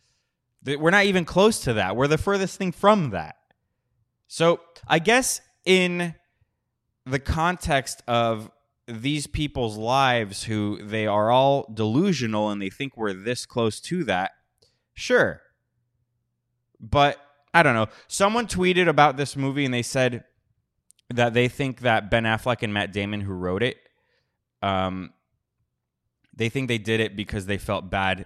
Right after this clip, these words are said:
about the Weinstein thing and working with him for all these years. And I don't think that's true. It's, it's a good movie. I,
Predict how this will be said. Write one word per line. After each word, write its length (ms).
about 540
the 220
Weinstein 800
thing 240
and 120
working 320
with 160
him 140
for 220
all 100
these 300
years. 420
And 640
I 220
don't 220
think 260
that's 360
true. 520
It's, 260
it's 140
a 40
good 180
movie. 360
I, 180